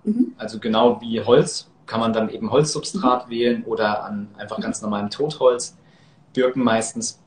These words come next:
Speaker 2: wenn man in der Natur guckt, wachsen
Speaker 1: Mhm.
Speaker 2: die meisten tatsächlich an der Birke. Das sind dann auch meistens die guten. Und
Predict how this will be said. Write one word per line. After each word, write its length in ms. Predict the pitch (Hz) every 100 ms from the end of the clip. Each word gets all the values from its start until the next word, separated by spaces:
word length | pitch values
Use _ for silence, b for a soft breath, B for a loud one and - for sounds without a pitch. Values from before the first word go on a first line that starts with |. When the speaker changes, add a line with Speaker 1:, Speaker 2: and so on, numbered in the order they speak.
| -
Speaker 2:
wenn 120 | 110
man 100 | 107
in 80 | 110
der 80 | 107
Natur 260 | 107 131
guckt, 320 | 131 160 - - _ _
wachsen 240 | - - 120
Speaker 1:
Mhm. 40 |
Speaker 2:
die 40 | 110
meisten 440 | 107 113 - 110 - -
tatsächlich 400 | 104 113 - -
an 60 |
der 80 | 98
Birke. 360 | - 127 143 151
Das 120 | 101
sind 80 | 113
dann 100 | 101
auch 140 | -
meistens 440 | 104 113 - 107 -
die 100 | 101
guten. 380 | 247 - 156 151 b b b b _ -
Und 640 | 117 117 117 113 110 -